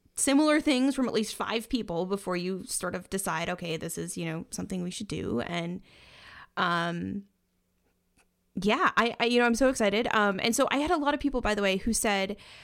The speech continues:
uh, you know, "I'm on your newsletter, but you kinda send them a lot and they're piled up in my inbox." Uh, I do listen to the podcast and, you know, so i-, if you are more of a listener than, um, a reader, that's totally cool. Like, I've, you know, and, and I think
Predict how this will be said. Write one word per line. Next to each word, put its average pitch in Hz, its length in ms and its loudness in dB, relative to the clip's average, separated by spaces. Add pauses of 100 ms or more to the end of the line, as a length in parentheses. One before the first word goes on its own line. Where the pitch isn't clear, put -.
(280)
uh, 196 320 4
you 208 80 -2
know, 196 140 4
"I'm 196 160 0
on 285 160 4
your 381 100 6
newsletter, 311 560 2
but 233 380 2
you 220 100 0
kinda 294 240 0
send 330 220 2
them 294 100 2
a 269 60 0
lot 285 480 4
and 220 100 2
they're 190 100 2
piled 254 320 0
up 285 140 -2
in 233 80 -4
my 185 120 -2
inbox." 320 640 0 (340)
Uh, 233 240 6
I 254 80 4
do 339 180 6
listen 508 300 6
to 381 60 2
the 269 100 2
podcast 311 800 4
and, 226 140 2
you 247 100 2
know, 202 260 2
so 247 300 8 (100)
i-, 240 280 0
if 220 260 -2
you 247 320 4
are 254 160 4
more 226 440 2
of 202 180 0
a 175 80 0
listener 277 640 -2
than, 196 600 0 (340)
um, 196 260 0
a 202 100 4
reader, 208 400 2
that's 226 240 0
totally 214 400 2
cool. 196 280 0
Like, 208 180 -2
I've, - 220 -10 (120)
you 196 100 -2
know, 151 220 -2
and, 160 220 -4
and 170 100 -4
I 165 100 -2
think - 320 -8